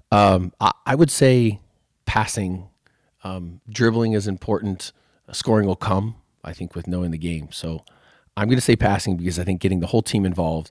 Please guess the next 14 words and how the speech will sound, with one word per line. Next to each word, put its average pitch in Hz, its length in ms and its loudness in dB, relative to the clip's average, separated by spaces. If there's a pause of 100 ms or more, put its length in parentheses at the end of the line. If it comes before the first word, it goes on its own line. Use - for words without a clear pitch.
(160)
especially 98 680 -4
at 90 140 -6
a 90 40 -4
young 90 300 -2
age, 107 380 -2 (520)
is 87 340 -8
more 90 520 -4
important 90 680 -4
than 80 420 -8 (560)
just - 340 -6
thinking 87 300 -6
about 76 280 -8
you 80 300 -6
because, - 540 -14